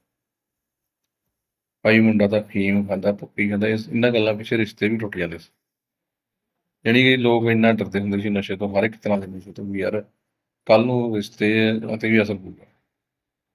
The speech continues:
ਜਾਂ ਆਂਢ ਗੁਆਂਢ ਨੇ ਆਪਾਂ ਨੂੰ ਬੁਲਾਉਣਾ ਨਹੀਂ, ਜਾਂ ਰਿਸ਼ਤੇਦਾਰ ਭੈਣ ਭਾਈਆਂ ਨੇ ਆਪਣੇ ਆਉਣਾ ਨਹੀਂ,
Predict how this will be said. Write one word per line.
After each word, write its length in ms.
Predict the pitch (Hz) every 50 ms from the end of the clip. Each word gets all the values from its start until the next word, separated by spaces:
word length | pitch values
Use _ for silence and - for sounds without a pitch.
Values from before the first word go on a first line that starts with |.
| _ _ _ _ _ _ _ _ _ _ _ _ _ _ - 101
ਜਾਂ 240 | 101 110 110 117 -
ਆਂਢ 280 | - - 113 113 120
ਗੁਆਂਢ 300 | 120 120 120 120 120 117
ਨੇ 320 | 120 123 120 120 120 120 113
ਆਪਾਂ 220 | 104 104 107 107
ਨੂੰ 100 | 113 110
ਬੁਲਾਉਣਾ 340 | 101 98 98 98 98 104 107
ਨਹੀਂ, 220 | 107 107 107 104
ਜਾਂ 140 | 104 107 107
ਰਿਸ਼ਤੇਦਾਰ 400 | 101 98 98 - - 101 101 101
ਭੈਣ 280 | 101 - 113 107 107 110
ਭਾਈਆਂ 260 | - 104 104 101 101
ਨੇ 80 | 101 101
ਆਪਣੇ 260 | 104 - 104 104 -
ਆਉਣਾ 320 | - - 107 101 98 -
ਨਹੀਂ, 140 | - -